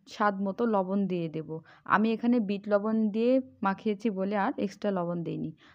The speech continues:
আমি এখানেও নিয়ে নিলাম, উম, বিট, বিট লবণ, আর এখানে নিয়েছি শুকনো লঙ্কা আর তেঁতুল আর সামান্য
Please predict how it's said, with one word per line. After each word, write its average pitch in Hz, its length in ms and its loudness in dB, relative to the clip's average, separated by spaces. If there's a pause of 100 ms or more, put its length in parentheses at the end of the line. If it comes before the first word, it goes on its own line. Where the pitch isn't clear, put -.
আমি 214 280 2
এখানেও 226 340 2
নিয়ে 220 240 6
নিলাম, 190 360 2 (440)
উম, 196 200 0 (120)
বিট, 202 300 0
বিট 202 320 -2
লবণ, 196 380 4 (260)
আর 190 160 0
এখানে 226 320 4
নিয়েছি 240 440 4
শুকনো 240 460 0
লঙ্কা 175 400 0 (420)
আর 175 220 2 (120)
তেঁতুল 208 420 0 (400)
আর - 200 2
সামান্য 196 500 -2